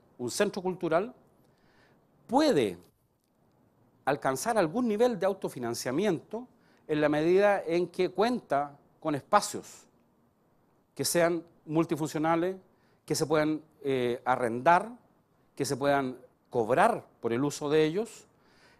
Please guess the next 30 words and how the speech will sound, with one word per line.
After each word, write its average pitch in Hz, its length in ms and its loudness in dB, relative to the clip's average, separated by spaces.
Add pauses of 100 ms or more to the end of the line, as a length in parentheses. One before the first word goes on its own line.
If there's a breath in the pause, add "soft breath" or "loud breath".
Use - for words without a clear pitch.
(180 soft breath)
y 262 380 2
fundamentalmente, 214 1040 0
y 147 120 -4
este 185 160 -2
es 180 60 -2
un 180 100 -2
tema 185 320 0
bien 160 260 -4
relevante, 196 540 -2
que 160 100 -6
a 151 40 0
pesar, 165 340 -6 (160)
a 127 100 -2
pesar 156 280 -6
de, 151 200 -6
de 131 220 -8
lo 131 140 -4
cual 160 240 2
en 135 100 -6
Chile 156 220 -4
aún 156 160 -4
no 160 60 -4
hemos, 151 320 -8 (200)
eh, 120 80 -10
logrado 127 400 -2
avanzar 180 320 -4
mucho, 196 380 -6 (420 soft breath)
fundamentalmente 196 1040 -2
el 165 240 -2
que 202 460 -2